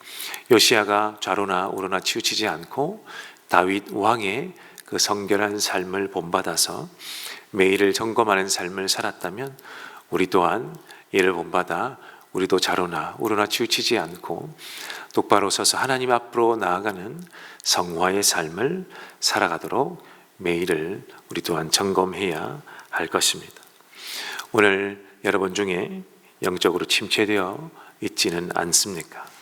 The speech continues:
요시아처럼 늦었다고 생각할 때가 가장 빠르다고 여기면서 요시아처럼 개혁하는 삶을 다시금 시작해야 할 것입니다. 그리고 개혁, 어, 꾸준히,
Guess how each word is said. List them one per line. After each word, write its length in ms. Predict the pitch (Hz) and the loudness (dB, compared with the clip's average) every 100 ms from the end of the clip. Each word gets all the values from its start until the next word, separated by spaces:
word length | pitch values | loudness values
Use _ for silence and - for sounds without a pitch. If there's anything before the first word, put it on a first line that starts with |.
| - - | -8 0
요시아처럼 760 | 82 - 87 - 82 117 175 - - - - - - - - | 2 2 0 -2 -2 -4 -6 -14 -20 -18 -14 -14 -14 -14 2
늦었다고 480 | 107 110 - 107 101 | 6 6 4 0 0
생각할 460 | 110 107 104 104 | -2 -2 -2 -4
때가 600 | 101 113 101 87 110 90 - - - - | -2 -2 0 -2 -4 -6 -14 -20 -20 -10
가장 400 | - 98 92 90 | -4 0 0 0
빠르다고 840 | 104 95 95 87 90 120 190 196 - - - | 0 2 0 -2 2 4 2 -2 -16 -20 0
여기면서 720 | 101 101 101 80 78 - 107 | 2 2 -2 -4 -2 0 0
요시아처럼 760 | 98 87 104 - 90 85 127 170 - - - - - - - | 0 2 2 0 -2 -4 -6 -10 -16 -18 -14 -12 -12 -14 2
개혁하는 540 | 123 110 - 110 101 | 6 6 4 -2 -2
삶을 600 | 98 90 90 127 156 165 - - - | -2 -4 -2 -2 -4 -8 -18 -20 -4
다시금 520 | - 104 - 95 98 | 2 4 4 0 0
시작해야 540 | 90 - 92 - 95 85 | 0 0 -2 -2 -4 -2
할 140 | 85 | -4
것입니다. 760 | - 95 110 92 80 73 - - _ - - - - - - - | 0 0 0 -4 -10 -10 -12 -16 _ -16 -12 -8 -6 -6 -8 -2
그리고 300 | - 98 90 | 2 4 4
개혁, 440 | - 101 101 - | 4 4 2 -2
어, 220 | 113 95 95 | -2 -2 -2
꾸준히, 600 | 127 113 117 95 107 175 | -2 2 2 2 -2 -4